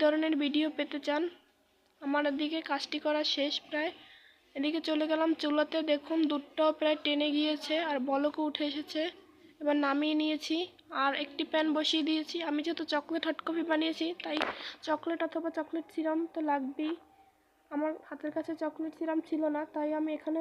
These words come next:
দুটো ডেইরি মিল্ক চকলেট নিয়েছি দশ টাকা দামের। এগুলোকে আগেই ব্লেন্ড করে রেখেছিলাম। আর এখন একটু লিকুইড ভাপ করে নেওয়ার জন্য চুলাতে দিয়ে দিয়েছি। আর এটার ভিতরে আমি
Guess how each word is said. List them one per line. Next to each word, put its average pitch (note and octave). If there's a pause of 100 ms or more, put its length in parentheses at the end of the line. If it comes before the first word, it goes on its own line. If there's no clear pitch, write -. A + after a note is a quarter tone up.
(120)
দুটো D4 (120)
ডেইরি D4
মিল্ক E4+ (800)
চকলেট D#4 (100)
নিয়েছি D#4+ (160)
দশ C#4+ (100)
টাকা D#4 (100)
দামের। D#4 (840)
এগুলোকে D#4 (160)
আগেই D#4 (160)
ব্লেন্ড D4+
করে E4
রেখেছিলাম। D#4 (380)
আর C#4+ (100)
এখন D#4+ (100)
একটু D#4+ (1000)
লিকুইড D4
ভাপ C#4+ (140)
করে D#4+
নেওয়ার D#4+
জন্য D#4 (180)
চুলাতে D4 (100)
দিয়ে D#4
দিয়েছি। D#4 (1300)
আর C4+ (140)
এটার D#4+
ভিতরে E4+
আমি E4+